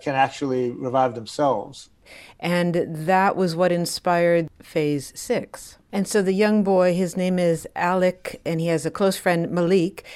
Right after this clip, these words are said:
Speaker 2: and they're living in a small town in a very isolated part of Greenland on the, on the western edge.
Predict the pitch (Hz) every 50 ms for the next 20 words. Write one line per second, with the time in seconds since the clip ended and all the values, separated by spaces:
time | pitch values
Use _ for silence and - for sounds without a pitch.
0 | - - - - 190 196 208 233 285 339 330 285 269 247 208 226 220 208 208 -
1 | 180 185 185 185 180 180 - - 165 - - - 196 190 190 190 190 190 185 190
2 | - - - - - 185 170 160 151 143 135 131 127 135 147 170 180 - - -
3 | - - - - _ 190 196 190 247 294 320 302 - - 214 247 254 - - 226
4 | 208 196 175 185 170 - - - 170 165 165 - - 165 156 143 131 151 151 165
5 | 165 170 165 151 135 131 139 143 139 147 151 147 147 - - 151 151 156 147 143
6 | 165 170 165 - - - - 156 151 147 - - 151 151 143 131 131 135 - -
7 | -